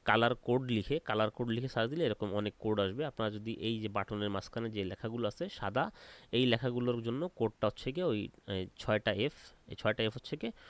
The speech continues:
হোয়াইট কালারের কোড। আমি এই জন্য এটা হোয়াইট রাখছি, এই জন্য এটা কোড এরকম করে দিয়েছি। আপনারা Google-এ সার্চ দিয়ে just কালার কোডগুলো দেখে নেবেন। যদি আপনাদের এই হোয়াইট কালারের জায়গায় যদি অন্য কোনো কালারের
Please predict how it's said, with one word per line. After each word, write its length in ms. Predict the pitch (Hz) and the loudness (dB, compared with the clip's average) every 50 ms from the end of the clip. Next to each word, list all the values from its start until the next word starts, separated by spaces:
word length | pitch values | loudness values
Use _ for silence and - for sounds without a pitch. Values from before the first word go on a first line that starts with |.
| - - _ - | -20 -18 _ -2
হোয়াইট 260 | - 101 120 127 - | 2 4 4 2 2
কালারের 420 | - - 104 98 95 92 92 90 87 | 2 0 2 2 2 0 0 -2 -4
কোড। 260 | - - 92 98 - | -6 -6 -6 -6 -4
আমি 180 | 98 98 101 | -4 -2 -2
এই 60 | 101 95 | -2 -2
জন্য 180 | 110 113 135 | -2 -4 -2
এটা 200 | 123 113 - 107 | -2 -2 -2 -2
হোয়াইট 380 | 98 92 98 95 113 117 - - | -2 -2 -2 -2 -4 -4 -2 -4
রাখছি, 300 | 123 - - - - 196 | -4 -4 -4 -8 -6 -6
এই 80 | - | -6
জন্য 160 | 104 104 95 92 | -4 -4 -4 -4
এটা 240 | 87 - 90 87 - - - - - - _ - | -4 -4 -4 -6 -6 -10 -20 -20 -20 -14 _ 2
কোড 180 | 113 113 107 | 2 4 4
এরকম 160 | 104 98 98 | 4 2 0
করে 80 | 92 101 | -2 -2
দিয়েছি। 160 | 98 110 127 | -2 0 -2
আপনারা 240 | 117 110 - 123 113 | -2 0 0 -2 0
Google-এ 320 | 110 113 117 123 135 139 | 2 2 4 4 2 2
সার্চ 360 | 135 - - 113 113 113 - 117 | 2 2 2 2 2 0 -2 -8
দিয়ে 320 | 107 104 110 127 170 214 - - - - - - _ - | -6 -4 -2 -2 -2 -4 -6 -14 -20 -20 -20 -20 _ 0
just 280 | 113 113 117 - - - - | 2 2 2 2 -2 -6 0
কালার 240 | - 104 110 113 113 | 2 4 4 4 2
কোডগুলো 420 | - - 123 117 113 113 120 120 | 2 0 0 0 0 0 0 2
দেখে 240 | 113 110 107 - 131 | 4 4 2 2 2
নেবেন। 280 | 139 147 170 196 196 170 - | -2 -2 -2 -4 -8 -8 -8
যদি 160 | - 113 113 110 | -4 -2 0 0
আপনাদের 320 | 107 - 113 110 117 117 | 0 0 0 0 0 0
এই 280 | - - 85 101 104 98 | -2 -2 -2 0 0 0
হোয়াইট 300 | 95 98 101 110 - - | 2 2 2 0 0 0
কালারের 340 | - 113 107 110 107 107 | 0 2 2 2 2 0
জায়গায় 280 | 107 113 101 98 107 104 | -2 -2 -2 0 -2 -2
যদি 140 | 101 104 107 | -2 -2 -2
অন্য 260 | 104 107 110 107 107 | -2 -2 -2 -2 -4
কোনো 240 | - - 101 98 95 | -4 -4 -6 -4 -4
কালারের 400 | - 95 95 92 92 95 95 | -2 0 2 2 2 2 0